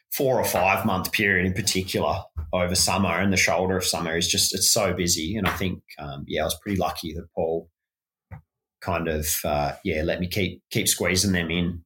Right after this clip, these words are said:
because it did, um, it did get pretty busy with Duquesne, even in those first couple of years.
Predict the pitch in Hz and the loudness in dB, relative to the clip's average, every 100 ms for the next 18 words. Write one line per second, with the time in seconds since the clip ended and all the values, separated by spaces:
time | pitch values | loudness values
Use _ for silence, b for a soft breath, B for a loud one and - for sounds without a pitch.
0 | _ 104 107 95 95 104 98 92 82 76 | _ -6 -2 -2 -2 0 0 0 -2 -4
1 | 76 76 78 _ _ _ - - - _ | -6 -8 -12 _ _ _ -10 -10 -12 _
2 | _ _ _ 95 110 101 101 - 98 82 | _ _ _ -4 -2 0 0 -2 -4 -2
3 | 92 85 92 92 92 135 127 117 110 95 | 0 0 0 -2 -2 0 0 0 2 2
4 | 98 104 110 98 90 90 98 90 - 92 | 2 2 2 2 2 0 0 -2 -2 -6
5 | - 85 90 90 90 - - | -4 -6 -2 0 0 0 -2